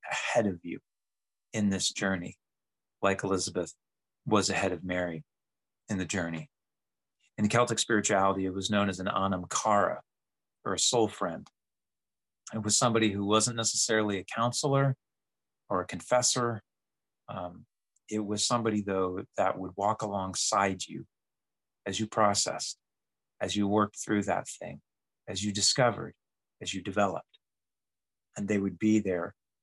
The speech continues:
offering you a hand to hold, a shoulder to cry on. They couldn't carry the weight for you. They could bear burdens with you, as Scripture calls us to.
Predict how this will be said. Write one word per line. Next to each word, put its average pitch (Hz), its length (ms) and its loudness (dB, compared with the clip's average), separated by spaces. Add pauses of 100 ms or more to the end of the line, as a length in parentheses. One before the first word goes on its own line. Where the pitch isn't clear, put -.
(120)
offering 101 400 0
you 92 400 -4 (400)
a 104 80 -4
hand 101 300 -2
to 110 80 -4
hold, 90 400 2 (440)
a - 40 -12
shoulder 101 340 0
to 104 120 -6
cry 90 380 -2
on. - 220 -12 (760)
They 110 160 4
couldn't 127 400 -2
carry 113 260 4
the 104 120 -2
weight 101 340 0
for 95 280 -6
you. - 200 -12 (920)
They 110 100 4
could 101 220 0
bear 117 400 4 (120)
burdens 107 420 4
with 92 220 -4
you, 90 140 -4
as 92 160 0
Scripture - 420 -2
calls - 380 -2
us 87 140 -6
to. 85 240 -6